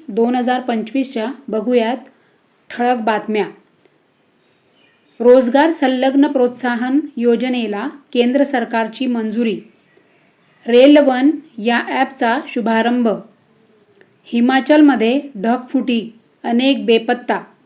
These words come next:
तामिळनाडूमध्ये फटाका कारखान्यात स्फोटात आठ मृत्यू, पाच जखमी. राज्यात पुढचे चार दिवस मुसळधार बरसणार, त्यामुळे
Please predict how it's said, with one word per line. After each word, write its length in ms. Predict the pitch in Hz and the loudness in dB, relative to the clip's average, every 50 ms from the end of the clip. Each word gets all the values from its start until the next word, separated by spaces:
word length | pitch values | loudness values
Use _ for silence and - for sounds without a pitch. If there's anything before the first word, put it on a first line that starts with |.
| _ _ _ _ _ _ _ _ _ _ _ _ _ _ _ _ _ _ _ - | _ _ _ _ _ _ _ _ _ _ _ _ _ _ _ _ _ _ _ -4
तामिळनाडूमध्ये 920 | 247 240 240 262 302 311 285 285 262 240 254 240 247 226 190 220 233 277 330 - - _ _ _ _ _ _ _ - | -2 2 4 6 8 8 8 6 6 4 2 0 0 -2 -2 0 -2 -2 -2 -4 -10 _ _ _ _ _ _ _ -2
फटाका 420 | 254 247 247 269 262 254 285 294 294 | 0 0 2 2 0 2 2 0 0
कारखान्यात 680 | 285 254 240 233 - 226 233 226 226 240 240 240 - - _ _ _ _ _ _ _ _ _ - | 0 -2 -4 -4 -4 -6 -4 -4 -4 -4 -6 -8 -14 -20 _ _ _ _ _ _ _ _ _ -20
स्फोटात 540 | - - - 247 233 233 233 233 226 254 285 294 - _ _ _ _ _ - | -10 0 2 2 2 2 2 2 2 2 2 -2 -6 _ _ _ _ _ -10
आठ 320 | - 247 254 294 294 294 302 | -6 0 0 0 2 2 2
मृत्यू, 540 | 254 254 247 247 247 - - 262 277 320 311 - - _ _ - | 2 2 2 -2 -2 -2 0 0 2 0 0 -4 -14 _ _ -2
पाच 340 | - 233 233 247 262 240 285 | 0 2 2 2 0 -2 -4
जखमी. 440 | 247 220 233 220 226 - 240 233 190 165 - - _ _ _ _ _ _ _ _ _ _ _ _ _ _ _ _ _ _ - | -2 -2 -2 -2 0 0 0 0 0 -4 -10 -20 _ _ _ _ _ _ _ _ _ _ _ _ _ _ _ _ _ _ -4
राज्यात 520 | - 226 214 220 196 180 226 226 247 311 311 - - _ _ _ _ _ - | 0 2 2 2 2 2 2 2 2 2 0 -4 -16 _ _ _ _ _ -2
पुढचे 360 | 269 262 240 233 - 285 294 | 0 0 0 2 4 4 4
चार 340 | 285 - 269 226 226 240 262 | 4 4 2 2 2 2 0
दिवस 540 | 233 247 240 220 226 269 285 285 - - - _ _ _ _ _ _ - | 0 -2 0 0 0 0 0 -2 -8 -18 -20 _ _ _ _ _ _ -4
मुसळधार 680 | 233 247 262 247 - 294 269 269 247 254 254 269 285 294 294 - - _ - | -2 0 0 2 4 4 4 4 4 4 2 2 2 0 -2 -6 -14 _ -8
बरसणार, 680 | 214 196 233 233 240 233 - - 247 247 240 214 196 175 - - _ _ _ _ _ _ _ _ _ _ _ _ _ _ _ _ _ _ - | -4 -2 0 2 0 0 0 -2 -2 0 0 -2 -4 -6 -14 -18 _ _ _ _ _ _ _ _ _ _ _ _ _ _ _ _ _ _ -2
त्यामुळे 460 | 269 254 262 247 226 220 220 240 294 | 0 0 0 2 0 0 0 0 0